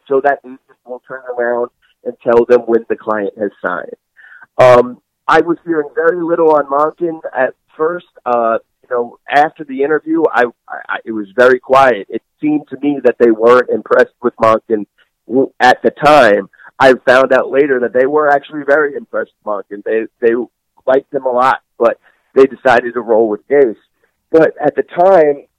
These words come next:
everything was quiet on Monken, so I was kind of starting to scratch him off. And the Gase thing, at first, I, I had said that I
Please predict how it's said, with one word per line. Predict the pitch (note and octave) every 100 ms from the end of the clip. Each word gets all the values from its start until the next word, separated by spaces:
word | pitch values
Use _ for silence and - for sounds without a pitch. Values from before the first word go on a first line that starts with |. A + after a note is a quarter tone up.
| -
everything | C#3+ D3+ D#3+
was | D#3 -
quiet | D#3+ D#3+ C3+
on | A2
Monken, | G#2+ F#2+ - F#2+ -
so | - A#2+ A#2
I | C3 C3+
was | C#3+ -
kind | C#3+ C#3+
of | C#3
starting | _ C#3+ B2 C3+
to | -
scratch | C3 B2 -
him | C3 B2+
off. | A2 G2+ - _ _ _ _
And | - C#3 C3 B2+ A#2+ _ _ _ _
the | C3+
Gase | - C#3+ F3 F#3 _
thing, | D3+ D3 C#3 -
at | A#2+ - -
first, | D#3 E3 - _ -
I, | C3 C3+ C3 _ _ _ _
I | - C3+
had | C3+ C3 -
said | C3+ C3
that | B2+ A#2+
I | B2+